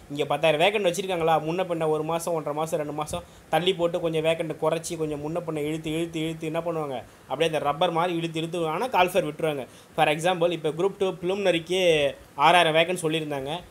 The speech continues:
அப்புறம் வேக்கன்ட் என்ன சொன்னாங்க? ஆ, பாதியா குறைக்கிறோம் அப்படின்னாங்க, மூவாயிரம் ஆச்சு. திரும்ப என்ன சொன்னாங்கன்னா, அந்த, அந்த அரசாணையை நீக்கிட்டாங்க. திரும்ப என்ன சொல்லணும்னா, அப்போ ஆறாயிரம் vacant போடணும். ஆனா last time group டூவில் எவ்வளோ, group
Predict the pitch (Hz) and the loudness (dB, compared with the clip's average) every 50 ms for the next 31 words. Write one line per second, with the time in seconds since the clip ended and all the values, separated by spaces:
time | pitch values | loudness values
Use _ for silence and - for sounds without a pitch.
0 | - - - 156 160 190 190 185 190 185 185 185 175 175 170 - 180 175 170 170 | -16 -4 -4 -2 0 2 2 2 2 2 0 -2 -4 -4 -4 -6 -6 -6 -2 0
1 | 170 170 170 175 - - - - - - - 180 170 165 160 160 160 160 - 165 | 0 0 0 -2 -4 -12 -20 -20 -20 -10 -4 -2 0 2 2 0 0 0 0 4
2 | 165 190 190 190 190 185 - 156 165 175 175 175 180 175 170 156 147 151 147 139 | 4 6 8 8 6 4 4 2 2 2 2 2 2 4 4 2 2 0 -2 -2
3 | 139 139 143 139 143 151 156 156 151 151 139 139 135 - 156 139 - 175 185 202 | -4 -4 -4 -4 0 2 4 4 4 4 2 0 -2 -4 -8 -6 -4 -4 0 2
4 | 202 190 175 175 170 - 170 170 170 165 160 165 180 175 170 165 160 165 160 - | 2 2 4 2 0 0 -2 -2 -2 -2 -2 0 0 -2 -2 -2 -2 -4 -2 -4
5 | 151 151 147 147 151 160 - 185 170 170 175 165 156 156 156 151 156 135 131 123 | -6 -2 0 0 0 0 -2 -2 -2 -2 -2 -2 -2 -2 -4 -4 -4 -6 -4 -4
6 | 117 110 107 107 - - - - - 180 190 190 185 185 175 180 165 175 175 170 | -4 -6 -12 -14 -18 -16 -14 -6 -4 -2 -2 0 -2 -2 -2 -2 -2 -2 -2 0
7 | 165 143 147 151 156 151 147 147 147 147 156 156 151 - 135 131 123 123 120 - | 2 4 4 4 4 4 2 2 0 -2 -2 -6 -4 -2 -2 -2 -2 -4 -12 -14
8 | - - - - 147 160 180 185 175 170 170 175 - - 190 185 175 170 180 196 | -18 -18 -6 -2 0 4 4 4 6 6 6 4 4 0 -4 -2 -2 -2 -2 -4
9 | 190 - 202 185 160 147 151 165 180 165 151 151 170 175 170 160 160 170 175 | -2 0 0 2 4 4 4 4 2 2 2 2 4 4 2 2 2 -2 -6